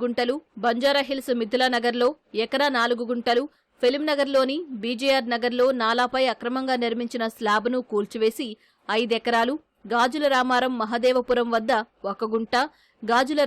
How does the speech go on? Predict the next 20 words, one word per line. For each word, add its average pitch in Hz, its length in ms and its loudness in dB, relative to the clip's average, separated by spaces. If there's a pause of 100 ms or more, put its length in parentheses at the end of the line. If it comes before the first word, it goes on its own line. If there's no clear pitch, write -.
రామారం 254 380 2 (120)
భూదేవి 262 480 0
హిల్స్లో 240 360 0 (380)
ఎకరం 247 480 0
ఒక - 120 -4 (100)
గుంట, 226 180 -2 (440)
అమీర్పేటలో 269 580 0 (120)
గుంట, 214 220 -4 (380)
చందానగర్ 277 600 2 (160)
ఏర్ల 247 180 2 (100)
చెరువులో 254 320 2 (460)
అక్రమంగా 294 540 0
నిర్మిస్తున్న 254 480 -2 (120)
మూడంతస్తుల 240 540 0 (120)
భవనం 214 360 -2
ఒకటి, 226 260 -6 (320)
నాలుగు 262 320 2
అంతస్తుల 277 380 -2 (120)
భవనం 247 360 0
రెండింటినీ 247 480 -2